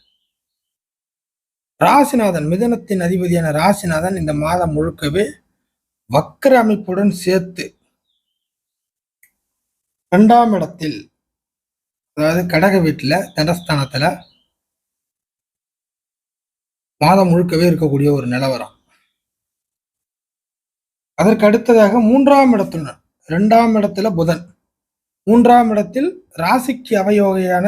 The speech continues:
செவ்வாய் மாதம் முழுக்கவே இருக்கக்கூடிய ஒரு நிலவரம் ஜூலை மாசம். இதற்கு அடுத்ததாக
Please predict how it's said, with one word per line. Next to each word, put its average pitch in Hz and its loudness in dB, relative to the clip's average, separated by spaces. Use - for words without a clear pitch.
செவ்வாய் 175 0
மாதம் 156 0
முழுக்கவே 151 2
இருக்கக்கூடிய 135 -2
ஒரு 127 -4
நிலவரம் 127 -4
ஜூலை 160 4
மாசம். 123 -8
இதற்கு 220 4
அடுத்ததாக 233 2